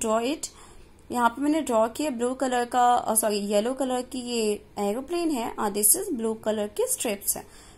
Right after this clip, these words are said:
तो you can draw, आपको जिस तरह से भी ड्रॉ करना आता है, you can draw as a one aeroplane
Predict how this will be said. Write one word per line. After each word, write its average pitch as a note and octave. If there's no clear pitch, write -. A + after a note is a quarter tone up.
तो D4
you C#4
can E4+
draw, D4+
आपको A#3
जिस A#3+
तरह D#4
से E4
भी D#4+
ड्रॉ C4+
करना C#4
आता A#3
है, G4
you D#4+
can B3+
draw C4+
as G#3+
a A#3+
one E4+
aeroplane B3